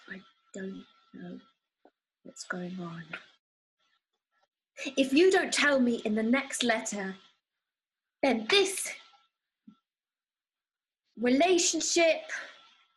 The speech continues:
this, no, this letter partnership is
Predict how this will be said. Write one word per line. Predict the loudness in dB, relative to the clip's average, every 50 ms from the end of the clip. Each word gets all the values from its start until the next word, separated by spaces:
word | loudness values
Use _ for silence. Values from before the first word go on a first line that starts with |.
| _ _ _ _ _ _ _ _ _ _ _ _ _ _ _ _ _ _ _ _ _ _ _ _ _ _ _ _ _ _ _ _ _ _ _ _ _ _ _ _ _ _ _ _ _ _ _ _ _ _ _ _ _ _ _ _ _ _ _ 2
this, | 4 4 4 4 2 -2 -4 -4 -6 -8 -8
no, | -8 -6 -4 -4 -4 -6 -8 -12 -16 -14 -14 -14 -14 -14 -16 -16 -10 -2
this | 0 2 2 2 2 0 -4 -6 -8 -10 -12 -16 -20 -20 -20 _ _ _ _ _ _ _ _ _ _ _ _ _ _ _ _ _ _ _ _ _ _ _ _ _ _ _ _ _ -6
letter | -2 0 0 0 0 -2 0 2 2 4 4 2 0 -2 -8 -16 -20 -20 -20 -20 _ _ _ _ _ _ _ _ _ -10 -4
partnership | -2 0 0 0 0 0 0 0 2 2 2 2 0 0 -2 -8 -14 _ -2
is | 0 0 0